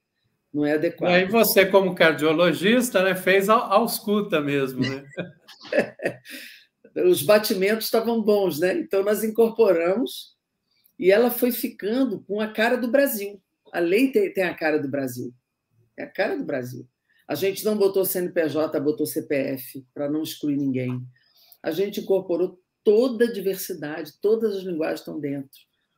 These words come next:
Speaker 1: Os espaços culturais entraram de forma adequada.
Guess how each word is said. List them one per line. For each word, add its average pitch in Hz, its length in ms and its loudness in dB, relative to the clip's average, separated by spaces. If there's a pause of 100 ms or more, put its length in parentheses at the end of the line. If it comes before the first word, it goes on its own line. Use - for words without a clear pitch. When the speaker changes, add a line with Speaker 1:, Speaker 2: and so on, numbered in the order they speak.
Speaker 1:
Os 175 120 -8
espaços 214 440 -4
culturais 175 480 -2
entraram 151 420 -4
de 135 100 -10
forma 147 220 -6
adequada. 139 640 -8